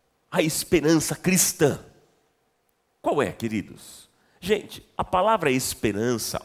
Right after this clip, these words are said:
hoje, ela não tem o mesmo significado bíblico, porque quando nós falamos de esperança,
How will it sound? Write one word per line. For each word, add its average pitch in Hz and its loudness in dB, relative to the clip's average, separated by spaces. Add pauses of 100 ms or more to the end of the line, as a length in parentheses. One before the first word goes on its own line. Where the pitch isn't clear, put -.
hoje, 101 -4 (760)
ela 240 -6
não 214 0
tem 170 0 (460)
o 113 -12
mesmo 156 2
significado 143 -2
bíblico, 92 -4 (100)
porque 113 -14
quando 170 -6
nós 143 -4
falamos 120 -4 (840)
de 82 -4
esperança, 98 -2